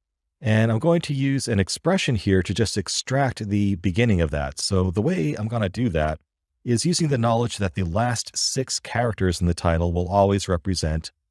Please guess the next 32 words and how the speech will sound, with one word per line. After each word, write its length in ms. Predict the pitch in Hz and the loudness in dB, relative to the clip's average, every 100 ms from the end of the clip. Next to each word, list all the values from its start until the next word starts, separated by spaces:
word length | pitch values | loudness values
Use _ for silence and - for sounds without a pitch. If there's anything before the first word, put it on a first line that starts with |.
| _ | _
the 120 | 90 | -4
year 420 | 78 95 110 101 98 | 0 4 6 4 2
enclosed 460 | 90 - 80 78 | -2 -2 -4 -2
by 160 | 78 78 | -2 -4
parentheses. 760 | - 98 90 - - - - - _ _ _ _ _ _ _ - | 0 0 0 -4 -6 -10 -12 -16 _ _ _ _ _ _ _ -8
So 260 | - 87 | 0 2
I 100 | 90 | 0
can 160 | 85 90 | 0 0
assume 520 | 87 - 185 107 143 | 0 2 4 4 4
that 220 | 92 78 | 2 2
every 240 | 92 95 101 | 2 2 4
year 240 | 87 87 | 4 2
consists 440 | - 90 92 - | 2 -2 -2 -2
of 120 | 90 - | -4 -2
four 220 | 82 85 | 0 0
digits, 540 | 80 80 95 - - - _ _ _ | 0 0 -2 -4 -10 -12 _ _ _
and 300 | 76 78 82 | -4 -2 0
the 140 | 85 90 | 0 0
open 200 | 87 85 | 2 0
and 80 | |
closed 280 | - 98 85 | 2 2 2
parentheses 560 | 101 101 90 90 92 - | 0 0 -2 0 0 -2
consist 360 | 92 - 104 98 | -4 0 0 0
of 80 | |
two 200 | - 113 | -2 0
more. 280 | 107 120 69 | 0 0 -2
So 160 | - 104 | -2 -2
if 80 | 90 | 0
I 60 | |
just 200 | 92 101 | 0 0
strip 280 | - 139 - | 0 -2 2
off 300 | 120 120 | 0 0